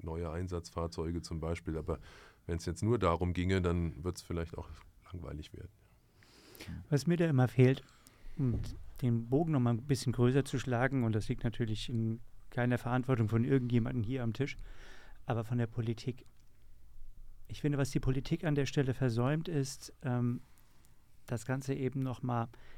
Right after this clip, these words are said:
Speaker 2: reizvoller aufzuladen, die Leute mehr zu sozialen Berufen oder zum Ehrenamt zu bewegen. Wenn man ihm im Gegenzug dann ermöglichen würde, äh, sei es,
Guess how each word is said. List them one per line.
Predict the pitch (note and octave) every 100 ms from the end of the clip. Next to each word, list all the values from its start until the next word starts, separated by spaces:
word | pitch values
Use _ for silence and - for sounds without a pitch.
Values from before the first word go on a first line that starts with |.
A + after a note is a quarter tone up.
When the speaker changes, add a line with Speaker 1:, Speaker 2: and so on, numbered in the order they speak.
| -
Speaker 2:
reizvoller | A2+ C3 - C3+ B2 B2+
aufzuladen, | A#2+ - A2+ G#2 G#2 B2 B2+ D3+
die | B2+
Leute | B2 C#3 C#3
mehr | B2+ B2+
zu | - C3
sozialen | B2 B2 C3 A#2+ B2+
Berufen | A#2+ A#2 D#3+ - C#3
oder | B2 A2+
zum | A2 A#2 B2
Ehrenamt | B2 B2+ B2+ A#2+ -
zu | B2
bewegen. | A2+ G#2+ A#2+ C3 D3+ - - - - - - E3 -
Wenn | B2 A#2 C#3
man | C#3+
ihm | - C#3+ D3 C#3+
im | B2
Gegenzug | G#2+ B2 D3 - C#3+ C#3 -
dann | A#2+ A#2+ B2+ -
ermöglichen | A#2 A2+ B2 B2+ C3
würde, | A#2 B2 A#2+ A#2 A2 - -
äh, | - F#2 -
sei | - - G#2
es, | F#2 -